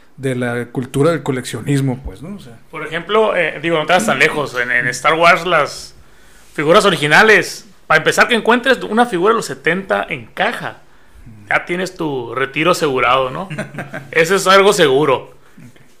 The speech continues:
Speaker 2: Y como dice Omar, hay variantes de... Ca-, ahí el cartón es, la verdad, a mí se me hace ridículo,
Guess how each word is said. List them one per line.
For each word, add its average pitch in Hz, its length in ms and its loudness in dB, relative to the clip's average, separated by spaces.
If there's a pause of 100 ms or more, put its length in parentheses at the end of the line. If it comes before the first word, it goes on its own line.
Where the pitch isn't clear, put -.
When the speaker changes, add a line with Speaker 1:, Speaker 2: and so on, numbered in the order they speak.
(260)
Speaker 2:
Y 247 140 6
como 208 220 4
dice 180 120 2
Omar, 196 280 6
hay 175 160 4
variantes 202 680 6
de... 160 100 0
Ca-, 170 340 -2
ahí 240 260 0
el 254 100 0
cartón 226 560 0
es, 202 360 -10
la 143 100 -6
verdad, 143 260 -2
a - 40 -12
mí 160 120 -8
se 170 80 -6
me 160 60 -2
hace 151 160 -8
ridículo, 127 680 -2